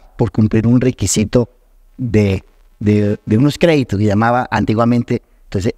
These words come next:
ese taller que dura quince días vale tres créditos. Entonces, esos créditos daban para que me au-, me aumentaran de, de escalafón.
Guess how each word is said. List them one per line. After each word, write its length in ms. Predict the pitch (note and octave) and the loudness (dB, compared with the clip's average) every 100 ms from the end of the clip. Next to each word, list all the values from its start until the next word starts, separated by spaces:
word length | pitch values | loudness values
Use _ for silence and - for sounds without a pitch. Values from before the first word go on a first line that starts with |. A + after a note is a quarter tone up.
| _ | _
ese 360 | A#2+ A#2+ C#3+ C#3+ | -2 0 -2 0
taller 560 | D#3 C3+ D3 D3 - _ _ - | 0 2 0 0 -6 _ _ -2
que 100 | A#2+ | 0
dura 260 | B2 C#3 | 2 0
quince 320 | - C#3+ C3 | 2 0 2
días 240 | C3+ C3 B2+ | 0 0 0
vale 220 | B2 B2+ | 0 -2
tres 260 | - C3 - | -2 -2 0
créditos. 580 | E3+ D3 A#2 F2 - _ _ _ | 0 0 -4 -12 -16 _ _ _
Entonces, 300 | - A2 B2 | -4 0 0
esos 160 | B2+ A#2 | 0 0
créditos 380 | C#3+ C3 A#2+ | 2 2 0
daban 300 | A2 G#2+ B2 | 0 2 0
para 220 | B2+ A2+ G#2 | 0 -2 -2
que 260 | - F#2 _ _ _ - | -4 -4 _ _ _ -4
me 180 | A2 A2 | 0 0
au-, 160 | A2 - | -2 -2
me 160 | A#2 C3+ | 0 2
aumentaran 560 | C3+ C#3 B2+ C3 C3+ | 2 2 2 0 0
de, 280 | B2 A2 F#2+ - | 0 -2 -4 -6
de 120 | G#2 | -4
escalafón. 640 | F#2+ - G#2+ G2 B2 E2+ | -4 -4 -2 -2 -4 -4